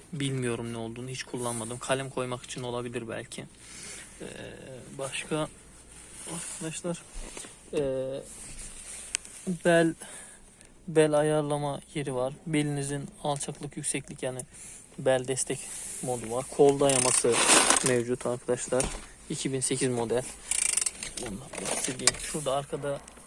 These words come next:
bir adet bardaklık yeri var. Bardak koyabiliyorsunuz. Bütün camlar otomatik dedim. Bagajını göstereyim size. Bagajı dağınık.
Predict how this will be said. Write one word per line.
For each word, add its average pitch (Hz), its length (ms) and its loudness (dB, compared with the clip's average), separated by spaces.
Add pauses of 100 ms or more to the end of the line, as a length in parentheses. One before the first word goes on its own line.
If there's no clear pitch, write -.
(420)
bir 143 220 -10
adet 135 440 0
bardaklık 139 500 -6
yeri 123 140 -4
var. 123 280 0
Bardak 123 360 0
koyabiliyorsunuz. 127 880 -2 (4000)
Bütün 143 240 0
camlar 127 400 2 (800)
otomatik 123 580 -2
dedim. 113 200 -4 (200)
Bagajını 127 460 10
göstereyim 113 540 -2 (160)
size. 107 180 -4 (1800)
Bagajı 120 400 4
dağınık. 117 540 4